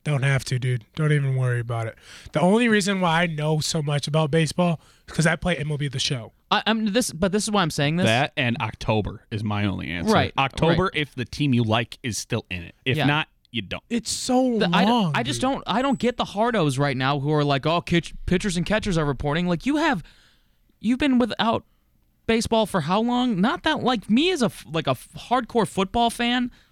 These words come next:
Speaker 2: like,
Speaker 1: We go
Speaker 2: it's,
Speaker 1: months.
Speaker 2: it's like heroin, dude. Like, I'm just sitting around, like, tapping my arm, like, "Where's, give me
Speaker 1: Thank
Speaker 2: that
Speaker 1: God for the
Speaker 2: football."
Speaker 1: A F L.
Speaker 2: I, I, I, the
Speaker 1: Or
Speaker 2: A-,
Speaker 1: A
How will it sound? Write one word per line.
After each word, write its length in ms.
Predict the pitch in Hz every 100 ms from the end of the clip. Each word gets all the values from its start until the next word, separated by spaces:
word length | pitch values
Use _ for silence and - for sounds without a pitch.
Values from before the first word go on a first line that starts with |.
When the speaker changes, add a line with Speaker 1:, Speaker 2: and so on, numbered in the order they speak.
| -
Speaker 2:
like, 240 | 190 - - _ 98
Speaker 1:
We 100 | 202
go 120 | 226
Speaker 2:
it's, 160 | 160
Speaker 1:
months. 460 | 135 143 123 - -
Speaker 2:
it's 120 | 233 -
like 120 | 262
heroin, 560 | 190 196 233 196 131 110
dude. 280 | 143 156 156
Like, 160 | 147
I'm 140 | 190 220
just 140 | 220
sitting 160 | 214 165
around, 200 | 165 160
like, 140 | 123
tapping 280 | - 160 143
my 120 | 127
arm, 180 | 135 123
like, 140 | 123 175
"Where's, 180 | 165 -
give 100 | -
me 100 | -
Speaker 1:
Thank 180 | 180 185
Speaker 2:
that 100 | 139
Speaker 1:
God 240 | 180 165 143
for 60 |
the 40 | 180
Speaker 2:
football." 160 | 165 165
Speaker 1:
A 80 |
F 160 | 156 143
L. 240 | 151 113 - _
Speaker 2:
I, 100 | 180 -
I, 220 | 147 147
I, 120 | 156 -
the 120 | 120
Speaker 1:
Or 60 | 175
Speaker 2:
A-, 60 | -
Speaker 1:
A 180 | 180 170